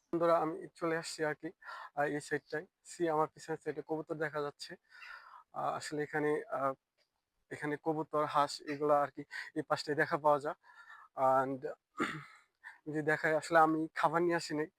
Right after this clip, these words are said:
খাবার নিয়ে আসলে এই কবুতরগুলো আসলে একদম হাতে চলে আসে, খাবার দিলে সবগুলা কবুতর।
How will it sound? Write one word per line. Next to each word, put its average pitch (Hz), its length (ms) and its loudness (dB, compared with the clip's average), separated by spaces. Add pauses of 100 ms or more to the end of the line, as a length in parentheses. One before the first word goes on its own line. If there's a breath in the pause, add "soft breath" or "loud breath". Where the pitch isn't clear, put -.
(280 loud breath)
খাবার 160 280 2
নিয়ে 165 120 2
আসলে 160 220 -2
এই 151 100 0
কবুতরগুলো 160 500 -2
আসলে 147 340 -2 (440 loud breath)
একদম 143 360 2
হাতে 147 300 2
চলে 147 260 -2
আসে, 147 300 -8 (180)
খাবার 143 400 0
দিলে 147 260 -4 (460 soft breath)
সবগুলা 143 400 0
কবুতর। 143 420 -8